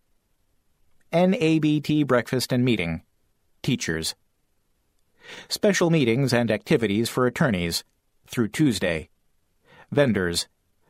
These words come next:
also Monday and Tuesday. Information technology specialists through Wednesday. And people with low vision through Wednesday.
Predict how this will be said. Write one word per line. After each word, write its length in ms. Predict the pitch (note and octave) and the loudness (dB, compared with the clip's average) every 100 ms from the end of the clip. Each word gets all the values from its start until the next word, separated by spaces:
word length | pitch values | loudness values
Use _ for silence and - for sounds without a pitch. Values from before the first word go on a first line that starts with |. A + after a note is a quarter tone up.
| _ | _
also 400 | D3 C#3+ - A#2+ | 2 2 2 2
Monday 360 | B2+ G#2 G2 F#2+ | 2 2 2 0
and 140 | F#2 | 0
Tuesday. 520 | C#3 B2+ F#2+ F2+ E2 - _ _ _ _ _ _ _ - - | 0 -2 0 -2 -4 -10 _ _ _ _ _ _ _ -20 -2
Information 640 | E3+ D#3 E3 E3+ D3+ D3+ | -2 2 2 2 2 0
technology 600 | C#3 C3+ D#3 D3 A2+ G2+ | -2 -2 0 2 2 0
specialists 840 | - G2 F#2+ F#2+ F2 - - - - _ _ _ _ - | -2 -4 -2 -4 -2 -4 -6 -8 -10 _ _ _ _ -12
through 280 | - A#2 | -2 0
Wednesday. 600 | G2 B2 A2+ G2 F2 D2+ _ _ _ _ _ _ - _ | 2 2 2 0 -2 -4 _ _ _ _ _ _ -20 _
And 240 | D#3 D#3 | 0 0
people 280 | D3 C3+ C#3+ | 0 0 2
with 160 | C3+ A#2+ | 2 2
low 220 | G#2 G2+ | 0 2
vision 380 | A2 G2+ F2+ F2 _ _ _ _ _ _ _ | 0 0 -4 -6 _ _ _ _ _ _ _
through 280 | - - A2 | -12 -2 0
Wednesday. 600 | F#2 A2 G2+ F#2+ E2+ - | 2 0 0 -2 -4 -6